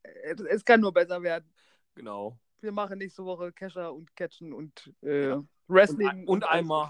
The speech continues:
Speaker 1: Mögliche. Ohne Eimer, mit und ohne Eimer. Genau.
Speaker 2: Und Teebeutel, Teebeutel mit. <laughs>
Speaker 1: Oh mein Gott. Oh, die Therapiestunde.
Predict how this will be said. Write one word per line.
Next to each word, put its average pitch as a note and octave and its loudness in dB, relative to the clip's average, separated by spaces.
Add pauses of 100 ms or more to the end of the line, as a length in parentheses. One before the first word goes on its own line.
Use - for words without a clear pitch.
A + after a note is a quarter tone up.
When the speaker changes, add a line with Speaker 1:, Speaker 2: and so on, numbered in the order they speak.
Speaker 1:
Mögliche. - -20 (600)
Ohne G3 4
Eimer, E3+ -4
mit F3+ -12
und E3+ -12
ohne D3+ -12
Eimer. C#3+ -12 (140)
Genau. D#3+ -4 (1040)
Speaker 2:
Und A#3 -10
Teebeutel, F#3+ -2
Teebeutel F3+ -4
mit. - 6 (2750)
<laughs> F3 4 (1200)
Speaker 1:
Oh B3 -12
mein F#3+ -2
Gott. E3+ 2 (1000)
Oh, A3 6 (160)
die A#3 -4
Therapiestunde. F#3+ -2